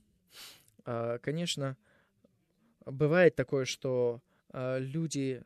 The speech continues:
с симпатией относятся к христианам и к пасторам, но, а, так бывает не всегда. И мы не должны удивляться, если в скором времени, а, нас будут тащить в суды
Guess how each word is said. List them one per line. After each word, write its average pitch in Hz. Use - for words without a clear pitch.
с -
симпатией 156
относятся 127
к -
христианам 131
и 117
к -
пасторам, 135
но, 127
а, 123
так 131
бывает 131
не 131
всегда. 139
И 135
мы 143
не 151
должны 147
удивляться, 135
если 120
в -
скором 151
времени, 123
а, 120
нас 139
будут 131
тащить 131
в -
суды 143